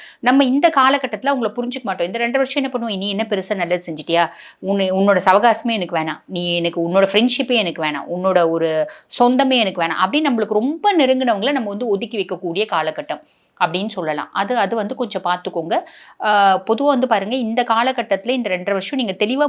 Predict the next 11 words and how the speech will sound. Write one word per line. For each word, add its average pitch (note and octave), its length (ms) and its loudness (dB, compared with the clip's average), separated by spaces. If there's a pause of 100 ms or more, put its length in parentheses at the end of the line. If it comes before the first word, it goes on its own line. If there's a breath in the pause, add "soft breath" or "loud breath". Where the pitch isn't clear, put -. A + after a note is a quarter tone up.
முடிவெடுக்கிறதுக்கான G3+ 760 -4
வாய்ப்பு G3 340 -4
கம்மி. F3 340 -6 (400 soft breath)
அப்ப A#3+ 260 2
நீங்க A#3 220 -2
உங்க G3 220 -4
குடும்பத்துல C#4 460 2
வெல் A3 200 2
விஷர்ஸ் B3 460 2
அப்படின்னு G3 340 -2
ஒண்ணு, F3 140 -2